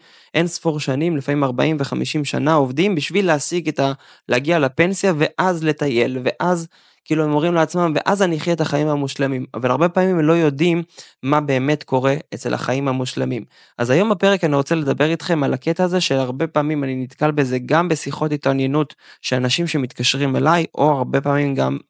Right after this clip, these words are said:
זה היה לי אפילו במכון כושר ובסטודיו, שאנשים אומרים לי, "תקשיב,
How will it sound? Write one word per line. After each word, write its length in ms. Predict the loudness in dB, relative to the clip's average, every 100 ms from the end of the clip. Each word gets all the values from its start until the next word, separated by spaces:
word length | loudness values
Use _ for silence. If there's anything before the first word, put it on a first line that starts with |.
| -12
זה 160 | -8
היה 120 | -4
לי 120 | -2 -2
אפילו 340 | -2 0 0 -2
במכון 400 | -6 -4 0 0
כושר 380 | 2 0 2 0
ובסטודיו, 560 | 0 -4 -4 -2 0 0 -2 -10 -14
שאנשים 420 | -4 0 0 0
אומרים 240 | 2 2 0
לי, 60 |
"תקשיב, 360 | 0 -2 -2 -2